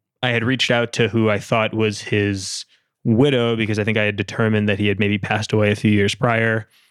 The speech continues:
And I spoke to the lady who I thought was effectively his widow,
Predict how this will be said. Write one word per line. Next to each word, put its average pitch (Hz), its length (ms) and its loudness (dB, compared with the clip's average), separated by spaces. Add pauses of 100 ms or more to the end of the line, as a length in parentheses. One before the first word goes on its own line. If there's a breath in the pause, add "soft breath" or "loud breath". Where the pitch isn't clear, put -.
(140 loud breath)
And 107 380 0
I 110 100 0
spoke 160 340 0
to - 100 -2
the 117 100 0
lady 107 280 0
who 110 120 0
I 101 120 0
thought 143 380 -2
was 104 540 -2 (500)
effectively 107 1000 -2
his 101 300 -2
widow, 107 520 0